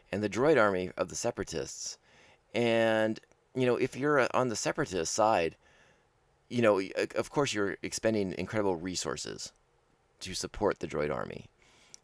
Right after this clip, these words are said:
Uh, but there's, there's no, there's not a, a, a, I don't wanna say there's none, but there's not a, uh, overwhelming loss of life necessarily f-, on,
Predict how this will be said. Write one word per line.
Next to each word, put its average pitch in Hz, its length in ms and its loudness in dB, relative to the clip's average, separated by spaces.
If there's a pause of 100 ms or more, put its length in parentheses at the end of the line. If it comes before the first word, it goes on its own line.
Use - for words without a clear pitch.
(120)
Uh, 98 300 4
but 117 240 -4
there's, 123 180 0
there's 127 320 -2
no, 185 320 0
there's 135 160 -2
not 165 120 0
a, 151 240 2
a, 117 80 2
a, 101 280 -2 (1120)
I 107 40 2
don't 127 100 4
wanna 127 120 4
say 113 100 -4
there's 95 180 -2
none, 92 360 2
but 95 100 -2
there's 107 180 0
not 123 260 2
a, 87 400 2
uh, 76 260 2 (180)
overwhelming 101 1200 2 (320)
loss 90 340 -2
of 80 120 -6
life 82 300 -2
necessarily 82 720 -2 (400)
f-, - 280 -20
on, 98 300 0